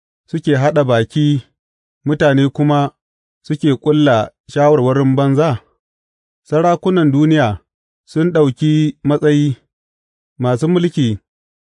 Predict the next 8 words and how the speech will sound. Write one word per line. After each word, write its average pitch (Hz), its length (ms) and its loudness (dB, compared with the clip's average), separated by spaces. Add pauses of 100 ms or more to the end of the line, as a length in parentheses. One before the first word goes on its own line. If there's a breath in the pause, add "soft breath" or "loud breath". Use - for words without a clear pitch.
sun 165 240 -2
taru 147 520 0 (440)
gaba 123 360 0
ɗaya 147 380 0 (600)
suna 160 360 -2
gāba 143 560 2
da 131 100 -2
Ubangiji 135 680 -2